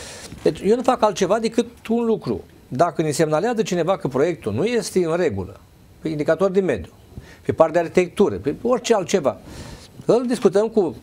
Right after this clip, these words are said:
proiectanții, cu specialiștii, că nu fac proiectul eu sau Chirica sau altcineva din primărie, îl face o firmă de proiectare, la care, mai departe, supunem dezbatere publice, discutăm cu toate structurile din societatea civilă,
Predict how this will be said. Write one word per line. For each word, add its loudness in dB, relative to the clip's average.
proiectanții, 0
cu 0
specialiștii, 2
că -2
nu 2
fac 0
proiectul 0
eu 0
sau 0
Chirica 0
sau 0
altcineva 0
din -4
primărie, -2
îl -4
face -2
o 2
firmă -2
de -4
proiectare, -2
la 0
care, 0
mai 2
departe, -2
supunem 0
dezbatere 0
publice, -4
discutăm 2
cu -2
toate 0
structurile 0
din -2
societatea 0
civilă, -2